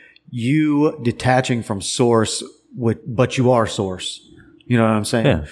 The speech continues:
Speaker 1: So you're just a little fractal placed here. So you're still determining as one with that higher source. So it's not,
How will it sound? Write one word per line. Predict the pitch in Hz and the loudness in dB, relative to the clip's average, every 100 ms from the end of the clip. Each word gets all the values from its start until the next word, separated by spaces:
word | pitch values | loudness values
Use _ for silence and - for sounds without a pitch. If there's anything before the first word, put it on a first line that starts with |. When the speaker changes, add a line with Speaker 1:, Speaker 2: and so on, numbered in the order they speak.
| - | -8
Speaker 1:
So | - | -2
you're | 110 117 | 0 0
just | 110 | 0
a | 117 | -2
little | 113 107 | -2 -2
fractal | - 123 123 120 104 104 | -2 0 0 0 -4 -6
placed | - 123 117 - | -2 0 -2 -4
here. | 95 | -8
So | 92 - | -8 -8
you're | 98 101 | -6 -6
still | - 147 135 | 0 2 2
determining | 101 - 151 151 101 104 104 - - _ - | 0 -2 0 0 0 -4 -8 -14 -20 _ -4
as | 123 110 | 0 0
one | 98 117 131 110 110 113 - | -2 0 2 0 -2 -6 -6
with | 120 117 | -2 -2
that | 110 107 | -2 -4
higher | 113 113 104 | -2 -2 -4
source. | - 139 101 92 - - _ _ _ _ | -6 -4 -4 -6 -12 -18 _ _ _ _
So | - 120 | -2 -2
it's | 104 | 0
not, | 123 120 - | 0 0 -2